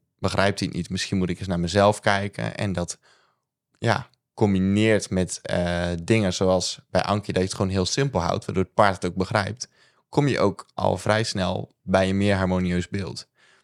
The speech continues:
Dus, ehm, ja, ik denk, ja, of ik daar nou zelf persoonlijk echt vernieuwend in ben, weet ik niet. Eh, ik probeer daar wel, eh, op die manier aan bij te dragen.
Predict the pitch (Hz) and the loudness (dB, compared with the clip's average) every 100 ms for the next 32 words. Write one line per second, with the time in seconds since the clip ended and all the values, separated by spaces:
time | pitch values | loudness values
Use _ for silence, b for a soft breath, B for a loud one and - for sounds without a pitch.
0 | b _ - 95 - - 87 85 87 92 | b _ 0 0 0 -2 -2 -4 -6 -10
1 | _ _ _ _ _ _ - 107 - - | _ _ _ _ _ _ -2 -2 -2 -8
2 | 92 98 101 95 - _ _ _ _ _ | -8 -2 0 0 -8 _ _ _ _ _
3 | _ - - 92 95 87 90 90 87 - | _ -6 -4 -4 -2 0 2 2 0 2
4 | 101 101 - - - 117 113 - - 107 | 2 2 -2 -4 2 2 2 -2 -2 0
5 | 110 117 90 104 95 92 113 127 135 160 | 4 4 4 4 4 4 2 0 -4 -6
6 | - _ _ _ - 92 87 87 - _ | -8 _ _ _ 0 2 2 0 -6 _
7 | - 98 92 90 87 90 95 92 - - | -6 0 2 4 4 6 4 4 -4 -6
8 | 92 90 87 87 87 90 87 87 85 - | -6 -4 -4 -6 -2 0 2 0 0 -2
9 | 85 - - - 110 120 151 175 | -4 -4 -4 -4 -2 -2 -6 -10